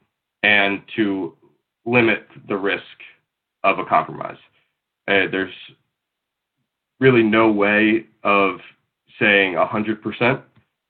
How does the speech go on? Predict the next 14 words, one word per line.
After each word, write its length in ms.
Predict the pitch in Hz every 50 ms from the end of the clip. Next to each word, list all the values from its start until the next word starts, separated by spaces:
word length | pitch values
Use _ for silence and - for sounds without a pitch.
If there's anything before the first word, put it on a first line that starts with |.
| _ _ _
um, 420 | 90 92 90 90 87 87 87 87 - _ - _ _ _ _ _
in 280 | 104 101 98 95 95 95 - -
any 320 | 104 101 107 110 104 107
aspect 500 | 98 101 127 - - 120 107 107 - -
of, 160 | 104 101 101 - - - - - _ _ _ _
of 100 | - 104 104 -
cybersecurity 920 | - 113 101 107 113 113 - 117 110 - 123 110 107 113 113 120 127 131 127 _ _ _ _ _ _
that 360 | - 98 95 92 - 143 - _ _ _ _ _ _ - -
something's 360 | 123 113 110 117 110 110 -
going 260 | - 113 107 104 107
to 80 | - 110
be 180 | 107 113 110 110
secure, 420 | - 107 107 - 117 120 127 135
'cause 320 | 135 - - 104 90 90